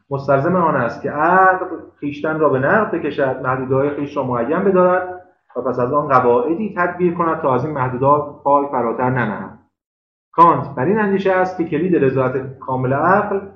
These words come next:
در چنین چیزی نهفته است. هیچ مسئلهٔ متافیزیکی وجود ندارد که حل نشده یا دست کم کلید حل آن به دست، به، به دست داده نشده باشد.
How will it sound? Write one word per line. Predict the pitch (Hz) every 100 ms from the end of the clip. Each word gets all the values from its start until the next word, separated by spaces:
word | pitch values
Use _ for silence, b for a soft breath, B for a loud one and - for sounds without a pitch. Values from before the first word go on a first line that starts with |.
| _ _ _ _ _
در | 139 127
چنین | 127 135 131 127
چیزی | - 147 135
نهفته | 113 110 - 107
است. | 101 - -
هیچ | 214 185 160
مسئلهٔ | 139 - 151 170
متافیزیکی | 143 135 135 139 165
وجود | 143 165 180
ندارد | 202 190 151 139
که | 131
حل | 147 160 151
نشده | 143 147 165 214 240 - - _
یا | 151
دست | 147 143 -
کم | 190
کلید | 180 180 196
حل | 160 147 143
آن | 147 190
به | 156 143
دست، | 143 - -
به، | 143 143 143
به | 135
دست | 156 175 -
داده | 135 143
نشده | 135 - 107
باشد. | 101 101 -